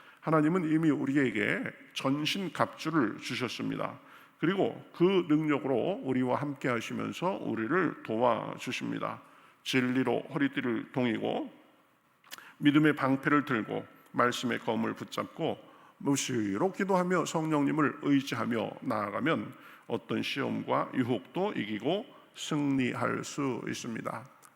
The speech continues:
사람이기 때문에 잠시 속고 잠시 넘어질 수 있지만 금방 일어날 수 있습니다. 여러분,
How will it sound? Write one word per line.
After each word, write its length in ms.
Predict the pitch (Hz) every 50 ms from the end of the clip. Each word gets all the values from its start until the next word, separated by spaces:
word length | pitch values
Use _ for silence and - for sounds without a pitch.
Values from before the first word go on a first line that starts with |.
| _ -
사람이기 500 | - - 139 123 117 113 113 107 107 107
때문에 560 | - - 110 117 123 127 110 113 127 147 - - - - -
잠시 540 | - - 117 107 110 113 113 117 - - 135
속고 760 | - - 156 - - - 156 139 110 123 160 190 294 - - - - - -
잠시 760 | - - 107 104 110 107 107 107 - - 180 208 294 254 - -
넘어질 480 | - 113 110 110 110 107 104 110 104 101
수 320 | - - - 156 147 123
있지만 480 | 110 104 - - - 160 185 151 107 - - - - - - - _
금방 720 | - - - 104 104 104 95 92 92 95 127 170 143 135 135 - -
일어날 500 | - 131 117 120 113 110 107 104 104 107 107
수 320 | - - 120 107 104 - -
있습니다. 560 | 117 117 - - 110 110 107 110 104 107 107 - - - - - - - _ _ -
여러분, 500 | - 113 101 104 104 107 120 156 180 233